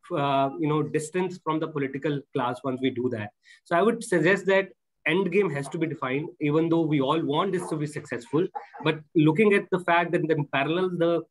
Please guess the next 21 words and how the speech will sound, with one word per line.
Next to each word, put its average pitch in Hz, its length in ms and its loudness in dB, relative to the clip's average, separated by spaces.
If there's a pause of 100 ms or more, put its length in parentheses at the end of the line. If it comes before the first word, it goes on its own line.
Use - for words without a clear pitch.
(200)
A 143 100 -2
T 160 320 0
A, 139 80 0
the 143 240 -2 (200)
A 151 80 2
C 175 180 2
S 175 120 0
A 156 60 2
R 147 100 0
R 151 140 0
is 147 140 -2
still 160 240 0
there, 170 260 0
the 156 120 -8
tariff 131 280 -8
increase 139 280 -4
are 135 80 -2
not 123 260 2
happening 170 300 0
in 175 80 0
states. 170 380 -2